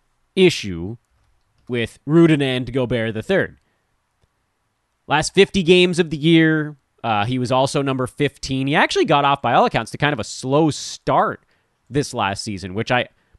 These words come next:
honest to goodness, I don't even remember that. It's so far back, but I guess his start wasn't great. Uh, he was, he was number sixty-five after the first month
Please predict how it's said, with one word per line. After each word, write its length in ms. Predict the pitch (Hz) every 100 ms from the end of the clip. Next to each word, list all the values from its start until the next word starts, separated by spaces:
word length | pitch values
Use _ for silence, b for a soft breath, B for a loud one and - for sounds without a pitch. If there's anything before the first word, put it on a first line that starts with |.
| _ _ -
honest 180 | 165 190
to 40 | 143
goodness, 220 | 190 123
I 120 | - 196
don't 80 |
even 160 | 196 131
remember 420 | 110 107 165 143
that. 280 | 92 80 80 -
It's 140 | 117
so 220 | - 117
far 260 | - 101 90
back, 380 | 87 80 107 -
but 80 |
I 80 | 117
guess 240 | 120 165 -
his 160 | 135
start 340 | - 156 139 -
wasn't 460 | 131 156 147 135 _ _ _ _ _ _ _ _ _ _ 107 98
great. 500 | 107 107 214 - - - _ _ _ _ _ _ _ _ _ _ -
Uh, 600 | 131 131 127 123 120 104 _ _ _
he 200 | 127 165
was, 760 | 147 143 135 131 123 - - _ _ _ _ _ _ _ _ _ _ _ _ _ _ _ _ _ _
he 140 | 135 143
was 160 | 123
number 280 | 170 190 160
sixty-five 1300 | - - - 175 - 175 - - 131 156 185 202 175
after 320 | 143 165 160
the 100 | 143
first 440 | - 170 175 -
month 540 | 117 127 156 185 -